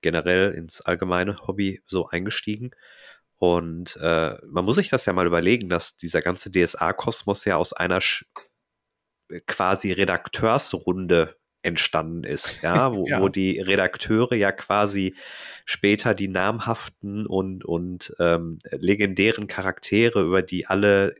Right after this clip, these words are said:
Speaker 1: ehrfürchtig gesprochen haben später, äh, die sind ja mal aus den, aus, aus den Leuten hervorgegangen, die dieses Rollenspiel gegründet haben und die, die ja wirklich erwürfelt haben.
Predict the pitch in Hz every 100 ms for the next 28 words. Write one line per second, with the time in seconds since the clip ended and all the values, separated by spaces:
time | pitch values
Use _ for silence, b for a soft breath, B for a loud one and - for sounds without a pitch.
0 | - 90 98 - 104 - - - - -
1 | 95 110 117 107 107 107 - 98 107 -
2 | 101 87 - - - - - 101 95 95
3 | 123 107 101 101 90 90 - 92 90 85
4 | - - - - 92 90 95 110 117 104
5 | B B B 98 - 101 113 104 95 101
6 | 104 98 92 95 95 90 - - - -
7 | 92 95 104 - 101 90 - 101 98 92
8 | 95 90 90 - 95 98 87 95 104 -
9 | 87 95 107 - - - - -